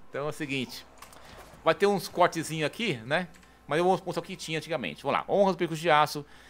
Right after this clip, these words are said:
E tem aqui a sua forma Umbra. Não deixe de pegar,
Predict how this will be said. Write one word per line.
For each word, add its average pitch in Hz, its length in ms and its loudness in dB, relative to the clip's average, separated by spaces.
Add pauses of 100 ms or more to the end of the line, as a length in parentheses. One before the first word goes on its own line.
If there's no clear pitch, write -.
(120)
E 135 60 -14
tem 147 160 -4
aqui 151 220 -4
a - 20 -4
sua 151 180 -2
forma 165 440 0
Umbra. 139 440 -2
Não 208 200 0
deixe 185 240 2
de 190 80 -8
pegar, 147 500 -2